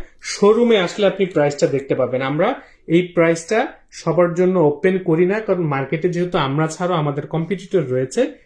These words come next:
এই যে দেখুন, প্রত্যেকটা পাথরের প্যাকেটের গায়ে সারা পৃথিবীর সবার জন্য সেম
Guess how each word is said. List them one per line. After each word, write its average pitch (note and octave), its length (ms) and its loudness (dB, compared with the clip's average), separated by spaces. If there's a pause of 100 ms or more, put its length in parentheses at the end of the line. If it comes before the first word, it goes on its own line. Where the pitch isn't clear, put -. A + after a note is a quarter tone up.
(140)
এই C3+ 60 -4
যে C#3+ 100 0
দেখুন, D3 260 2
প্রত্যেকটা G3+ 640 0
পাথরের D#3 500 -2
প্যাকেটের C#3 520 -2
গায়ে D3+ 240 0 (420)
সারা D#3 360 0 (220)
পৃথিবীর G#3 580 0
সবার F3 520 -2
জন্য F#3+ 480 -2 (160)
সেম F3 480 0